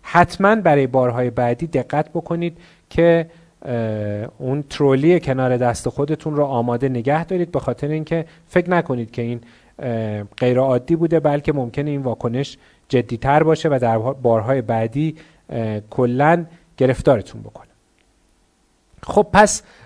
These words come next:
ما متوجه شدیم که، اه، بسیاری از، اه، داروها، اه، م،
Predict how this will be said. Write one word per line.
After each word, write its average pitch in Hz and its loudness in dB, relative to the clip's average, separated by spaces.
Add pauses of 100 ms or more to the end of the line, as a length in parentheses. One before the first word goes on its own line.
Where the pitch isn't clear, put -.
ما 214 6
متوجه 170 2
شدیم 185 -4
که، 180 -4 (500)
اه، 117 -4
بسیاری 147 2
از، 95 -6 (400)
اه، 110 -6
داروها، 120 2 (420)
اه، 123 -12
م، 104 -6